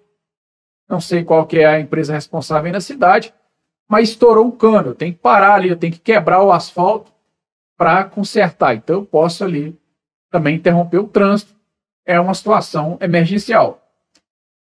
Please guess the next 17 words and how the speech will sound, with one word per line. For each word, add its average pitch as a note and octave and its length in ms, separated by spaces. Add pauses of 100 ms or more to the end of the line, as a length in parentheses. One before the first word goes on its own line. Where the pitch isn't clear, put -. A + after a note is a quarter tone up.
(120)
É C4 80
proibido C4 600
em A3 120
vias G3+ 420
ou G#3+ 140
demais F#3 440
espaços F3 680
públicos - 720 (420)
retirar G3+ 600
ou F#3 160
alterar C#3+ 680
sinalização C3+ 800
de C3 120
trânsito G#3+ 440
vertical E3 640
e D#3+ 80
horizontal, E3+ 800